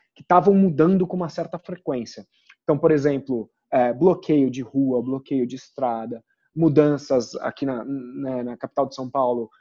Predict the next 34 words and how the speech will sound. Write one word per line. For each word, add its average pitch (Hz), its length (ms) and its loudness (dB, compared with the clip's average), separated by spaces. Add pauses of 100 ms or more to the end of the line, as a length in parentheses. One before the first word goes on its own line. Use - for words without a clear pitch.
(160)
na, 135 340 -4
no, 135 180 -2
no 139 120 0
rodízio, 143 880 0 (300)
fechamento 165 480 -4
de 147 100 -6
rua. 139 560 -2 (200)
Então, 156 100 0
imagina 151 260 2
que 196 60 -8
as 185 60 -8
pessoas 175 260 -12
que - 80 -20
precisavam 170 460 -4
tá 165 120 -6
na 147 120 -8
rua, 151 400 -4 (360)
precisavam 156 360 0
ter 180 240 0
essa 190 220 -4
informação 151 460 -10
com 151 100 -18
uma 147 80 -14
certa - 280 -14
velocidade. 135 520 -12 (240)
Então, 160 120 -6
foi 175 160 2
muito 208 420 4
nisso 180 360 -2
que - 80 -8
a 165 40 0
gente 156 220 -10
se - 120 -16
focou. 139 520 -6